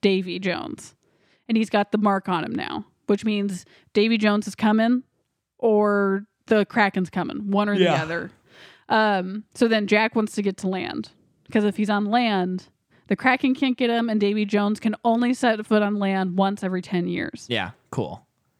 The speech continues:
Speaker 2: Does, do
Speaker 1: Awesome.
Speaker 2: we, do you know if he steps on land in the series?
Speaker 1: Not in this movie, but he might in the next movie. You
Speaker 2: That
Speaker 1: know?
Speaker 2: would be cool, 'cause I bet that'd be a fun moment.
Speaker 1: But remember the, the, when they're at that shallow island?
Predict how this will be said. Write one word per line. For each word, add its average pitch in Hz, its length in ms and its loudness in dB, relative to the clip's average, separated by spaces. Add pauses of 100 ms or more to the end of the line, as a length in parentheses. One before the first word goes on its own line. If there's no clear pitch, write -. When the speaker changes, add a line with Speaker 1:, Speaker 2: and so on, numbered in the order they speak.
(400)
Speaker 2:
Does, 165 300 -4
do 165 120 0
Speaker 1:
Awesome. 214 200 0
Speaker 2:
we, 285 340 -4
do 175 200 -4
you 220 80 -2
know 220 160 -2
if 294 80 -8
he 330 100 -2
steps - 460 -8
on 147 160 -2
land 113 280 -4
in 151 100 -4
the 170 80 -2
series? 185 600 -6 (240)
Speaker 1:
Not 262 320 2
in 254 120 0
this 226 180 0
movie, 240 540 0
but 254 160 -2
he 262 160 0
might 240 220 0
in 214 100 -2
the 214 60 2
next 190 300 -2
movie. 185 400 -4 (240)
You 220 120 4
Speaker 2:
That 208 80 6
Speaker 1:
know? 202 140 6
Speaker 2:
would 240 60 2
be 123 120 -2
cool, 110 420 -6 (100)
'cause 143 140 -4
I 147 80 4
bet 147 200 0
that'd 139 160 0
be 131 100 0
a 120 40 -2
fun 117 280 -4
moment. 92 240 -6
Speaker 1:
But 269 180 2
remember 277 300 4
the, 247 320 2
the, 214 260 2
when 233 160 2
they're 233 140 0
at 226 200 0
that 208 400 0
shallow 220 720 0
island? 285 540 0